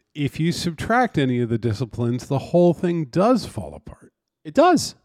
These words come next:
Speaker 2: We need everybody.
Speaker 1: It
Speaker 2: Everybody.
Speaker 1: is.
Speaker 2: It's a team,
Speaker 1: It,
Speaker 2: right?
Speaker 1: it's just, it's, humans are very, very funny. Okay, so that's point two.
Speaker 2: Yeah. Uh,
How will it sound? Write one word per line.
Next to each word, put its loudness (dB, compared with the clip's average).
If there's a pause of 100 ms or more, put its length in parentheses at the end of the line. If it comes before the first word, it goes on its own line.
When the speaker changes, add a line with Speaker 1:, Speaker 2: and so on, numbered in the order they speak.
Speaker 2:
We 6
need 4
everybody. 4
Speaker 1:
It -14
Speaker 2:
Everybody. 2
Speaker 1:
is. -4
Speaker 2:
It's -4
a -6
team, -2 (200)
Speaker 1:
It, -6
Speaker 2:
right? -2
Speaker 1:
it's 0
just, 0
it's, 0
humans 0
are 4
very, 2
very 2
funny. -4
Okay, 2
so -2
that's -2
point 0
two. 6
Speaker 2:
Yeah. -6 (840)
Uh, 0